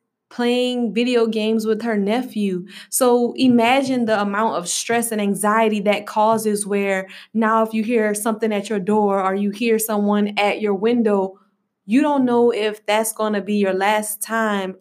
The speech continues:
looking out of a window, opening up your door.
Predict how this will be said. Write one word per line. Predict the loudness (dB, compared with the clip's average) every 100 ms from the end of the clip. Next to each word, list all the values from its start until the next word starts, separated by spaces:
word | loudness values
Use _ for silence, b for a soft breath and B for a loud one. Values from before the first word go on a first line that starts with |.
| -12
looking | -2 -2 0 0
out | 2 2
of | 2
a |
window, | 4 4 4 0 4
opening | 2 2 0 0
up | 0 -2
your | -6
door. | 0 4 4 4 0